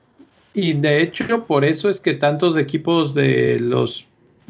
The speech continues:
últimos seis de la tabla están buscando por todas las formas posibles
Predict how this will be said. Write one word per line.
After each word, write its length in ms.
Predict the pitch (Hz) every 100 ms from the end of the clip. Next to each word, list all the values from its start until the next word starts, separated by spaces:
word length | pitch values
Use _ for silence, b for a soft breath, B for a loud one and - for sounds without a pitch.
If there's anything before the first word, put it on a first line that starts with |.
| 170 -
últimos 500 | 170 160 185 151 117
seis 320 | - 139 139
de 80 | 151
la 180 | 131 123
tabla 460 | 139 139 170 240 - b b b _
están 340 | 147 139 156 190
buscando 520 | 269 269 190 208 208
por 200 | 165 151
todas 300 | 165 185 202
las 180 | 175 139
formas 280 | 165 165 180
posibles 720 | - 139 147 151 175 185 -